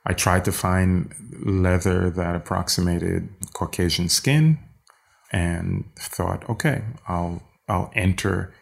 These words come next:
into this skin of this kind of cliche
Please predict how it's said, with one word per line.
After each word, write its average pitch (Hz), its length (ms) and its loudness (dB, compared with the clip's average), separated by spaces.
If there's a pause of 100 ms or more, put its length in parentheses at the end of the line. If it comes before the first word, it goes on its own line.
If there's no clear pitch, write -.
into 90 240 0
this 92 200 -2
skin 117 640 0 (200)
of 85 600 -6 (400)
this 80 240 -2
kind 90 240 2
of - 300 -6 (760)
cliche 90 1040 0